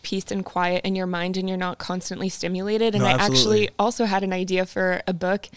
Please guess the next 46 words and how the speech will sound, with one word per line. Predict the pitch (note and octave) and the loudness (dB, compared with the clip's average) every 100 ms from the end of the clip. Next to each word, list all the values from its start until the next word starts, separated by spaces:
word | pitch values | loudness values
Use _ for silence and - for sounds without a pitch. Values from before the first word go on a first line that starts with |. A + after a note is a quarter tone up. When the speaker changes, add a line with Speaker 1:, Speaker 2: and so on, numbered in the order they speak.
| - | -2
Speaker 2:
Oh. | F#3+ F#4 | 0 6
Speaker 1:
on | G3 G3 | 6 6
Shabbat, | F#3+ G3 F#3 F3+ G#3+ - | 4 2 2 2 2 0
but | F3+ G3 | -2 0
I | G3+ | 0
wanna | G3+ A3+ - | 0 -2 -2
ask | G3+ G3+ - | -4 -6 -6
you, | G3 F#3+ | -2 0
like, | F#3 F3+ F3 E3+ - | -2 -4 -8 -16 -8
how | - G3+ | 0 2
did | A3 A#3 - | 4 2 0
you | G3 G3 G3 - F3+ | -4 0 0 0 -2
go | G3 | 0
about, | G3 F#3 F#3 F#3+ F3+ - - - | 0 2 2 2 -2 -10 -20 -2
you | G3+ | 2
know, | G3 F#3 F3+ - | 4 2 0 -2
uh, | F#3 F3 F3 - - _ _ - - - _ | -2 0 0 -4 -12 _ _ -20 -20 -20 _
mapping | G3+ F#3+ F#3+ G#3 G3 | 2 4 2 0 -2
out | F#3 | 0
the | F#3+ | 0
world | F3 G#3 A3 G#3 G3+ - | 2 4 6 6 4 0
and | F#3 F3+ F3 | -2 -2 -2
just | F3+ - | -2 -2
writing | F3 F#3+ F#3+ F#3+ - | 0 0 2 4 4
Speaker 2:
Mm. | F#3+ | 2
Speaker 1:
and | F#3 | 0
planning | G3 F#3+ F#3 | -2 0 2
it | |
out? | F#3 F#3 | 2 2
Like, | F#3+ | 0
how | - F#3+ | 0 0
do | G#3+ | 2
you | A3 | 2
Speaker 2:
It's | |
a | |
good | F#3+ | 2
Speaker 1:
actually | F#3 - B2 B2 | 0 -2 2 4
Speaker 2:
question. | A#2+ A2 - F#2+ | 4 4 0 -4
Speaker 1:
write | F3+ F3+ F3 E3+ | -4 -2 -2 -2
it? | A2 C#2 | -4 -6
Speaker 2:
It's | - | -4
a | A2+ | -2
good | A2+ | 0
question. | A#2 G#2 - G2 - | 2 2 0 -6 -6
Wow. | G2 F2+ D#2 | -2 -2 -2
Okay. | - A2 G2 | -6 -8 -8